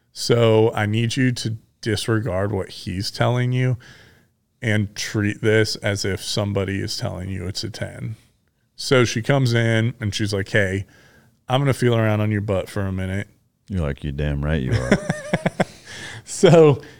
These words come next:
Speaker 1: she does, and she immediately, like, she realized, like, my whole ass cheek and, like, the outside hip flexor quad, like, everything here was, like, rock hard.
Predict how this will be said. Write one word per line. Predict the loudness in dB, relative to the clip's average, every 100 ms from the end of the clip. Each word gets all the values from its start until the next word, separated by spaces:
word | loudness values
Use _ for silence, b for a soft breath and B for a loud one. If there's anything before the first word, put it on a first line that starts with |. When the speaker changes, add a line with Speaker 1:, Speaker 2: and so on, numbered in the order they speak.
| B
Speaker 1:
she | -2 4 6
does, | 8 8 6 4
and | 0 0
she | 2 2
immediately, | 4 4 4 4 4 4 6
like, | 6 6 4
she | 0 0
realized, | 4 6 6 4 4
like, | 2 0
my | -2 -4
whole | 2 2 4
ass | 2 0 -2
cheek | -4 -2 0 0 -2 -2
and, | 0 2 2 2
like, | 2 2 2
the | 0 0
outside | 0 -2 0 0 0 -2
hip | 0 -2
flexor | 0 -2 0 -4
quad, | -4 -2 0 0
like, | -2 -4
everything | -2 0 0 0 -2 -2
here | 0 0 0 B B B B
was, | -2 0
like, | -2 -4
rock | -2 0 0 -2
hard. | -6 -6 -2 -2